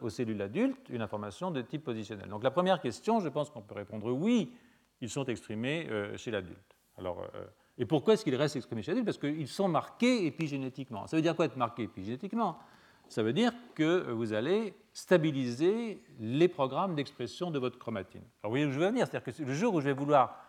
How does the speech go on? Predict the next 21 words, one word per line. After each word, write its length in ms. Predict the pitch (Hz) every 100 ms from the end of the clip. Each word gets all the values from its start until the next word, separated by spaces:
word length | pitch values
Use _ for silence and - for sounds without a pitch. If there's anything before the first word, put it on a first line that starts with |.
| - _ _
réinitier 640 | - 113 220 202 180 - 175
mon 120 | 127
système, 480 | 120 110 - 262 226
il 60 |
va 60 | -
falloir 200 | 147 190
que 80 | 131
je 120 | 120
bousille 480 | 127 165 160 247 220
mon 160 | 147
marquage 340 | 127 117 196 147
épigénétique. 720 | 135 127 117 98 - - _ _ _ _
Hein, 60 | 110
c'est-à-dire 220 | - 120
que 100 | -
si 140 | 123 160
je 120 | 143
veux 120 | 139
réinitier 720 | 127 123 175 233 196 175 165
le 60 | 139
système, 580 | - 107 - 180 247